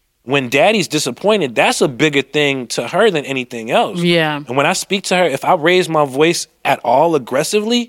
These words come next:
Speaker 2: Mm-hmm.
Speaker 1: it's done then. But it's not even, like, to raise my voice aggressively. It's to say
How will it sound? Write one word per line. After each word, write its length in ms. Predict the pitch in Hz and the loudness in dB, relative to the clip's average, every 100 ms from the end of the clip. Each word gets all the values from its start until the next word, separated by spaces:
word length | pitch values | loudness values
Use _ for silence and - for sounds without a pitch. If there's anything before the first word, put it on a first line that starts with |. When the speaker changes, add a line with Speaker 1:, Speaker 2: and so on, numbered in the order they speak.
| - | -4
Speaker 2:
Mm-hmm. 400 | 170 170 180 190 - _ _ _ _ _ _ _ - | -4 -2 -2 -4 -8 _ _ _ _ _ _ _ -4
Speaker 1:
it's 240 | - 190 | -2 -2
done 380 | 127 131 123 101 | -2 -2 -2 -4
then. 360 | 98 143 98 82 _ 104 | -2 -2 -2 -10 _ -4
But 180 | 139 | 0
it's 120 | 160 180 | 0 0
not 160 | 165 | 0
even, 220 | 156 143 | 0 0
like, 260 | 139 131 - | 0 -2 -2
to 180 | - 123 | -4 -2
raise 300 | 110 143 143 | 0 0 0
my 140 | 143 123 | -2 -2
voice 300 | 139 147 - | 0 0 -2
aggressively. 800 | 113 104 196 - 107 92 - - | -6 -2 -2 -2 -8 -12 -18 -8
It's 220 | 139 - | -8 -6
to 120 | - | -6
say 560 | 127 - 151 143 127 | -4 0 0 2 0